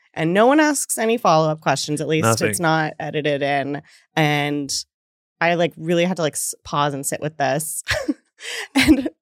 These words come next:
Speaker 1: I realized maybe she's talking about when she's a little kid, but it did not
Speaker 2: Yeah.
Speaker 1: come off like that.
Speaker 2: No.
Speaker 1: It sounded like this happened last week. <laughs> I was like, "Why?"
Speaker 2: One hundred percent.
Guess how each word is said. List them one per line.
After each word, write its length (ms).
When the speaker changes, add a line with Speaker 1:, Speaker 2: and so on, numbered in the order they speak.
Speaker 1:
I 80
realized 320
maybe 300
she's 160
talking 140
about 160
when 120
she's 160
a 60
little 400
kid, 480
but 100
it 80
did 140
not 260
Speaker 2:
Yeah. 60
Speaker 1:
come 140
off 220
like 220
that. 340
Speaker 2:
No. 220
Speaker 1:
It 140
sounded 260
like 140
this 120
happened 360
last 380
week. 340
<laughs> 40
I 280
was 100
like, 120
"Why?" 80
Speaker 2:
One 80
hundred 180
percent. 540